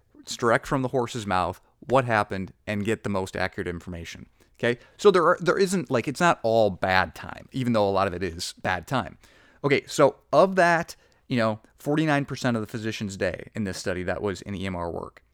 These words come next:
Per clinic patient, the average physician, all specialties, spends sixteen minutes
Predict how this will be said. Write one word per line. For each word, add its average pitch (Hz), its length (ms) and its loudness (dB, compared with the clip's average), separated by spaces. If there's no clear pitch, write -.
Per 202 560 2
clinic 180 580 -4
patient, - 640 -6
the 127 160 -6
average 180 560 2
physician, 131 560 -6
all 117 200 6
specialties, - 720 -8
spends 117 480 0
sixteen - 920 -4
minutes 98 380 -6